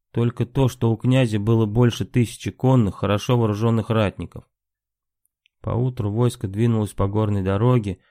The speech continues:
где на плато среди высоких скал располагался большой аул Кумерга. Он имел выгодное положение, выйти к нему можно было только со стороны степи.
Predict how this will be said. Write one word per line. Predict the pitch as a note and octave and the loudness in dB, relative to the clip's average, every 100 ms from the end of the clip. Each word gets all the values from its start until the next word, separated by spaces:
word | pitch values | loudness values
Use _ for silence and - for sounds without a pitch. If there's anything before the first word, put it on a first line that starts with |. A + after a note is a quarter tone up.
| _ _ | _ _
где | G#2 G2 | -6 -4
на | G2+ | -4
плато | - G2+ - B2 B2 A#2 _ _ | -2 -2 0 2 2 0 _ _
среди | - G#2+ A2 C3+ | -2 -2 0 0
высоких | B2+ B2+ D3 C#3 A#2+ | 2 0 0 0 -2
скал | - - C#3+ C3+ | -4 0 0 2
располагался | A#2+ - A2+ A2+ B2 C3+ B2+ | -2 -2 0 2 2 0 0
большой | G2+ A2 G#2 B2 | -2 -2 0 0
аул | A#2 A#2 A2+ | 2 2 0
Кумерга. | - A2+ A2+ F#2+ D#2+ D#2 _ _ _ _ _ _ _ _ | -2 0 0 0 -6 -14 _ _ _ _ _ _ _ _
Он | G2+ G2 | -4 -4
имел | G2 G2+ G2 | -2 -2 -2
выгодное | G2 G2+ F#2 F#2+ | -2 -4 -4 -6
положение, | F2+ G2 G2+ G#2 A2 F2+ E2+ _ _ | -4 -2 -2 0 -2 -2 -8 _ _
выйти | F#2+ B2+ B2 | -4 -2 -4
к | - | -6
нему | A#2+ A#2 A2+ | -2 0 2
можно | A#2 A#2 G#2+ | 0 0 -2
было | G2+ A2 G2+ | -2 -2 0
только | A#2+ A2+ - | 0 -2 -4
со | G#2 | -10
стороны | G2+ - G#2 A2+ G#2+ - _ | -6 -4 -2 -2 -4 -6 _
степи. | _ - A2+ A2+ A2 E2 | _ -6 -6 -2 -4 -4